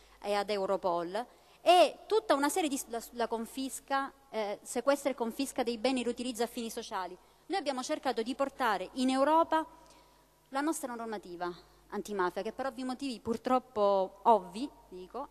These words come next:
è la migliore al mondo. E quando lunedì voteremo questa relazione, la voteremo in commissione e poi il tredici di ottobre la voteremo in plenaria, noi avremo consegnato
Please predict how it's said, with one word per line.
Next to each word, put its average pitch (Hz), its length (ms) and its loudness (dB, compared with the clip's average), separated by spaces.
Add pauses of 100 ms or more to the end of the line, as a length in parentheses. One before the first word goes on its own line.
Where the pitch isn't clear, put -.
è 240 100 0
la 240 120 0
migliore 226 680 0
al 202 160 -4
mondo. 175 480 -4 (340)
E 339 340 4 (640)
quando 370 340 6
lunedì 269 560 0 (240)
voteremo 240 580 0
questa 226 560 -4
relazione, 202 760 -4
la 175 140 -6
voteremo 196 480 -2
in 202 120 -4
commissione 220 520 -4
e - 20 -8
poi 254 200 0
il 214 80 -12
tredici 240 420 -2
di 202 60 -8
ottobre 214 340 -6
la 190 80 -4
voteremo 208 400 -4
in 190 120 -6
plenaria, 196 540 -2
noi 294 220 4
avremo 254 320 0
consegnato 190 960 -4